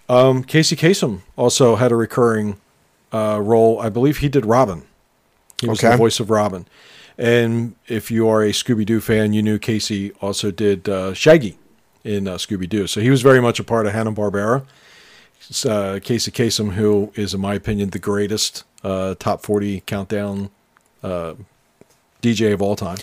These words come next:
Speaker 2: Okay, b-, just because I, I don't want anyone to put down, you know, send us comments that we don't know what we're talking about. The, the, uh, the I-,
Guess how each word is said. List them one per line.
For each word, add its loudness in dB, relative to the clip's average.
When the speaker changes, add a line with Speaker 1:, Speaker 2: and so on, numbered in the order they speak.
Speaker 2:
Okay, 6
b-, -8
just 2
because 4
I, 0
I 0
don't 0
want -2
anyone 0
to -4
put 2
down, -2
you -6
know, -4
send 2
us -6
comments 0
that 2
we -2
don't -2
know 2
what 0
we're -2
talking -2
about. 0
The, -4
the, -10
uh, 0
the -6
I-, -2